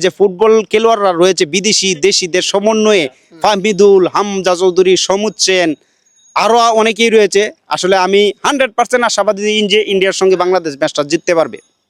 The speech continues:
Speaker 2: হান্ড্রেড পার্সেন্ট?
Speaker 1: একশো পার্সেন্ট
Speaker 2: আচ্ছা,
Speaker 1: ইন্ডিয়ার সাথে জিতবে।
Speaker 2: বাংলাদেশ অন্য টিমের সাথে খারাপ খেললেও, যেমন সিঙ্গাপুর র্যাঙ্কিংয়ে পিছিয়ে ইন্ডিয়া থেকে, কিন্তু সিঙ্গাপুরের সাথে হেরে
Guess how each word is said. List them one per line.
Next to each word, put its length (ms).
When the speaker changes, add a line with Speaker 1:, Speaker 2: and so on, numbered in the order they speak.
Speaker 2:
হান্ড্রেড 260
পার্সেন্ট? 280
Speaker 1:
একশো 260
পার্সেন্ট 220
Speaker 2:
আচ্ছা, 80
Speaker 1:
ইন্ডিয়ার 260
সাথে 240
জিতবে। 220
Speaker 2:
বাংলাদেশ 400
অন্য 200
টিমের 240
সাথে 220
খারাপ 280
খেললেও, 320
যেমন 200
সিঙ্গাপুর 480
র্যাঙ্কিংয়ে 400
পিছিয়ে 340
ইন্ডিয়া 240
থেকে, 140
কিন্তু 260
সিঙ্গাপুরের 420
সাথে 160
হেরে 140